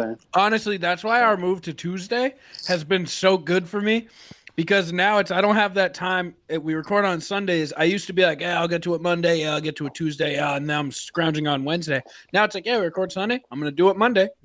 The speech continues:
Speaker 2: Post it at night." It's like, I don't have any more, like, dilly-dally time, and now I'm just, no more stress on it. It's good.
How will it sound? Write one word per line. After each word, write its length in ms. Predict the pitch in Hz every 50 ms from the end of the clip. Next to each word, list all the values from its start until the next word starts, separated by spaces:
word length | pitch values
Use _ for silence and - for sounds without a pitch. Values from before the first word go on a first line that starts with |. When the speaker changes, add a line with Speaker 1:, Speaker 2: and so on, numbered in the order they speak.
| _
Speaker 2:
Post 280 | - 160 180 175 - 202
it 120 | 196 - - _ _ _ 139
at 200 | 170 175 190 185
night." 240 | 196 180 151 131 - _ _ _ _ _ _ _ _ _ _ _ _ _
It's 80 | - 143
like, 100 | 147 143
I 80 | 160 180
don't 120 | 190 190
have 140 | 190 185 180
any 80 | 185 185
more, 160 | 185 185 185
like, 160 | 180 175 160 147
dilly-dally 420 | 170 180 190 170 156 135 131 127
time, 200 | - 135 131 131
and 60 | 127 120
now 100 | 131 165
I'm 100 | 170 143
just, 160 | 120 - - - _ _ _ _ _
no 80 | 170 202
more 160 | 240 240 233
stress 380 | - - - 220 240 240 - -
on 160 | 120 120 120
it. 60 | - _
It's 100 | - -
good. 220 | - 170 190 180